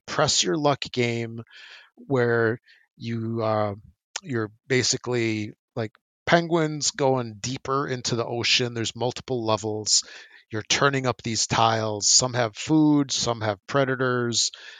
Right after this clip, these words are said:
and it's like you press your luck. How far do you go? Do you go deeper and get the, you know, the stuff worth more? Or do you just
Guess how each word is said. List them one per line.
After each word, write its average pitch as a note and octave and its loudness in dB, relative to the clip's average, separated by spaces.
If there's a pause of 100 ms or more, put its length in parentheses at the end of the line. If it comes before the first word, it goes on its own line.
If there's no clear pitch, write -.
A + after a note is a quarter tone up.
(160)
and A#2 0
it's - 0
like G#2+ -2
you G2+ -10
press - 2
your A#2 0
luck. G2 -6
How G#2+ 2
far B2 2
do A#2+ -14
you B2 -6
go? A2+ 0
Do G2+ -12
you F#2+ -14
go G2+ -4
deeper B2+ -4
and A2 -8
get G#2+ -4 (640)
the, F#2+ -2 (320)
you G#2+ -12
know, F#2+ -12 (100)
the G#2 -8
stuff - -2
worth A#2 -6
more? A#2 -4 (1200)
Or G3 8
do D3+ -8
you D3 -6
just - 0